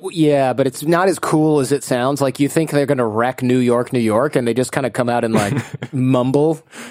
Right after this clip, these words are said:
Speaker 1: if I recall correctly.
Speaker 2: They sing with, like, an effect on the microphone that's, like, kinda sounds also a little Mars Attacks-y. Like,
Speaker 1: Yeah.
Speaker 2: "Ah."
Speaker 1: There's, like, a reverby karaoke effect on
Speaker 2: Yes.
Speaker 1: every microphone.
Speaker 2: And I remember they come out and they sing, like,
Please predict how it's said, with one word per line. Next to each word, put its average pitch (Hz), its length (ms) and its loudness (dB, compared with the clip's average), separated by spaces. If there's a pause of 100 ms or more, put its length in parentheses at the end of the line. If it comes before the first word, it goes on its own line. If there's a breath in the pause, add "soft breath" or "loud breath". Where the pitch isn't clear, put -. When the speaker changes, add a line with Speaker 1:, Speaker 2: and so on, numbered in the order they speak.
Speaker 1:
if 139 120 -2
I 143 80 2
recall 147 320 0
correctly. 151 440 0
Speaker 2:
They 151 100 -2
sing 170 380 -2
with, 135 160 -2
like, 120 160 0
an 110 80 -4
effect 117 420 -4
on 104 120 -2
the 98 60 -4
microphone 95 580 -4
that's, 90 200 -6
like, 87 180 -6
kinda 98 200 -6
sounds 90 580 -8
also 131 320 0
a 113 40 2
little 98 180 -2
Mars 87 320 -4
Attacks-y. 82 580 -8 (160)
Like, 95 220 -2
Speaker 1:
Yeah. 143 280 4
Speaker 2:
"Ah." 233 760 0
Speaker 1:
There's, 151 180 2
like, 165 160 2
a - 20 2
reverby 147 640 2
karaoke 131 720 0
effect 135 400 -2
on 127 240 -2
Speaker 2:
Yes. 117 100 -6
Speaker 1:
every 123 300 0
microphone. 127 640 -2
Speaker 2:
And 113 100 -6
I 127 40 0
remember 135 240 -2
they 131 120 0
come 135 200 -4
out 139 60 -2
and 135 80 -4
they 101 80 -6
sing, 143 280 -8
like, 92 320 -4